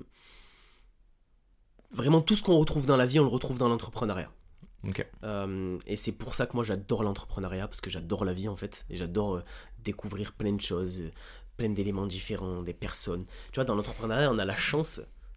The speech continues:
Speaker 1: euh, que ça corresponde à plein de types de personnes différents, et du coup plein d'aspérités de la vie différentes.
Speaker 2: Mhm.
Speaker 1: Et c'est ça que j'adore dans l'entrepreneuriat.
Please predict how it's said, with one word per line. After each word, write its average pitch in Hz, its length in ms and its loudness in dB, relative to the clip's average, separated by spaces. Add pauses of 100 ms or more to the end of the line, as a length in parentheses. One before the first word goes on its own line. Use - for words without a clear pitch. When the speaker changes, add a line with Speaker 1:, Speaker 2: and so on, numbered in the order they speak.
Speaker 1:
euh, 90 400 -4 (520)
que - 80 -4
ça 120 120 0
corresponde 143 480 4
à 117 60 4 (200)
plein 180 240 10
de 151 120 6
types 151 220 2
de 139 80 4
personnes 147 380 2
différents, 135 400 2 (880)
et 117 60 2
du 113 120 -2
coup 151 160 -2
plein 156 260 2
d'aspérités 147 560 2
de 131 80 0
la 127 60 8
vie 123 120 0
différentes. 113 440 -8 (240)
Speaker 2:
Mhm. 101 100 -2
Speaker 1:
Et 101 200 0
c'est 104 140 -10
ça 107 120 -6
que 101 60 -4
j'adore 92 220 -4
dans 87 100 -6
l'entrepreneuriat. 87 520 -10